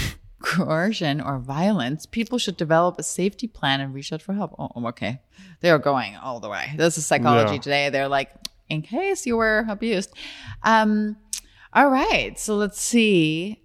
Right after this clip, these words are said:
Speaker 1: Uh, have you ever had sex with a narcissist?
Speaker 2: Yeah. I mean, most of the people I sleep with are, to one degree or another, narcissists, right?
Speaker 1: Yeah, but it's, that's, uh, one, to one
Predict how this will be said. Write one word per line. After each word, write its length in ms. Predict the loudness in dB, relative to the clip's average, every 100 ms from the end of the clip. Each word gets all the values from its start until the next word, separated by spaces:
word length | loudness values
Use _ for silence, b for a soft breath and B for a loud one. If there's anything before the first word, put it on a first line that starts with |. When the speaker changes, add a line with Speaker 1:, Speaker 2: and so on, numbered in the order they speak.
| -6
Speaker 1:
Uh, 640 | -2 0 0 -2 -4 -6 -2
have 160 | 0
you 80 | 2
ever 120 | 0
had 280 | -4 -8 -8
sex 300 | -6 -6 -6
with 160 | -6 -4
a 20 |
narcissist? 760 | -4 -4 -8 -12 -12 -12 -18 -12
Speaker 2:
Yeah. 400 | -4 0 0 0
I 60 |
mean, 160 | -6 -8
most 340 | -8 -8 -6
of 80 | -6
the 60 | -8
people 280 | -10 -14 -14
I 20 |
sleep 320 | 0 2 2
with 160 | 0 -8
are, 300 | -8 -8 -10 -14 -20 -4
to 100 | 0
one 160 | 2
degree 260 | 0 -6 -10
or 60 | -10
another, 320 | -12 -14 -14
narcissists, 840 | -12 -14 -14 -14 -10 -10 -10 -12 -6
right? 220 | -6 -6 -10 _ B B B B B B -20 -16 -10
Speaker 1:
Yeah, 500 | -6 -2 -2 -2 -4
but 140 | -6
it's, 1160 | -8 -12 -12 -10 -12 -14 -18 -16 -14 -14 -14 -16 -18 -20 -20 -20 -20 -2
that's, 320 | 2 2 2
uh, 160 | -2 -4 -6
one, 680 | -2 2 4 2 -2 -8 -4
to 100 | -2
one 580 | 2 2 0 -4 -8